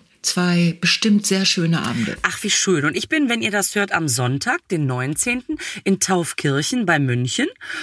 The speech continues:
Speaker 2: Und, äh,
Speaker 1: Hey.
Speaker 2: wer spontan Lust hat, kommt noch vorbei. Ja, das ist ein Termin, der,
Speaker 1: Oh, wie schön.
Speaker 2: der verlegt wurde, äh, als ich Corona hatte.
Speaker 1: Ja.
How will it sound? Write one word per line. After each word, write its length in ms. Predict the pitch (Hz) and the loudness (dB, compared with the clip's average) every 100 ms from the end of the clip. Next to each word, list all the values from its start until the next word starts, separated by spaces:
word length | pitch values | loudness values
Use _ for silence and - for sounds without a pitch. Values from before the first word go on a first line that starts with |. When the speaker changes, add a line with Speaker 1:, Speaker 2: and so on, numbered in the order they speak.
| - - | -12 -10
Speaker 2:
Und, 500 | - 220 220 214 214 | 0 2 4 2 0
äh, 340 | - 185 190 185 | 0 2 2 0
Speaker 1:
Hey. 440 | 131 156 226 247 127 | 2 4 4 4 4
Speaker 2:
wer 140 | 180 | 4
spontan 460 | 175 175 - 170 135 | 2 -2 0 0 0
Lust 260 | 123 - | -2 -2
hat, 160 | 262 - | -4 -6
kommt 180 | 294 294 | -6 -4
noch 100 | 294 | -4
vorbei. 300 | 349 - 165 | -2 0 2
Ja, 80 | 185 | 2
das 140 | 214 | 0
ist 100 | - | 0
ein 160 | 226 220 | -2 -2
Termin, 320 | 240 233 240 | -2 0 0
der, 180 | 226 220 | 2 4
Speaker 1:
Oh, 80 | |
wie 80 | 208 | 4
schön. 220 | 175 - | 4 4
Speaker 2:
der 100 | 175 | 2
verlegt 320 | 185 202 208 - | 2 2 0 0
wurde, 380 | 208 202 202 - | 2 4 2 0
äh, 320 | 180 180 185 | 0 2 0
als 180 | - - | -2 -4
ich 80 | |
Corona 460 | - 147 151 165 196 | -4 -2 2 2 0
hatte. 120 | 214 | 2
Speaker 1:
Ja. 180 | 202 180 | 2 2